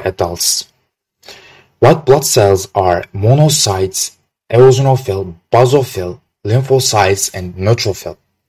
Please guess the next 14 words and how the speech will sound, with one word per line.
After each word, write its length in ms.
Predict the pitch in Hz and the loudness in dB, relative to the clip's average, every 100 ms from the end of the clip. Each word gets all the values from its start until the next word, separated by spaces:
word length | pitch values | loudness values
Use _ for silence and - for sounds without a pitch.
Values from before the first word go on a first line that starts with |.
| _ _ - _ - | _ _ -20 _ -6
And 160 | 104 98 | -2 2
the 80 | |
normal 520 | 107 107 135 170 180 123 | 4 6 6 6 4 2
levels 600 | 101 107 120 127 107 92 | 4 4 6 4 2 -4
for 240 | - 90 87 | -8 -8 -6
white 300 | 90 90 - | -6 -6 -6
blood 180 | 87 92 | -8 -6
cells 460 | - 87 87 - - | -6 -4 -6 -8 -4
are 220 | 92 87 | -2 -2
four 380 | - - 113 139 | -6 0 4 4
thousand 500 | 143 135 123 117 110 | 4 2 2 2 -4
to 120 | - - | -8 -10
eleven 560 | 98 98 101 110 120 | -6 -2 -2 0 -2
thousand 560 | 113 - 98 92 87 - | -4 -2 -2 -2 -8 -16